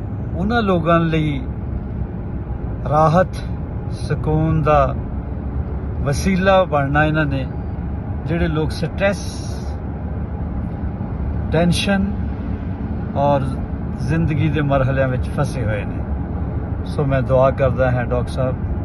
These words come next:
तुहानूं सैल्यूट भी है, आदाब।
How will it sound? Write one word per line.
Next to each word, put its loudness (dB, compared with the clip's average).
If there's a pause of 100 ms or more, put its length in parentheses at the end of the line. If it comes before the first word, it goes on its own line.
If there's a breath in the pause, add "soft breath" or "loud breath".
(1000)
तुहानूं 2
सैल्यूट 0
भी 0
है, 0 (1080)
आदाब। 2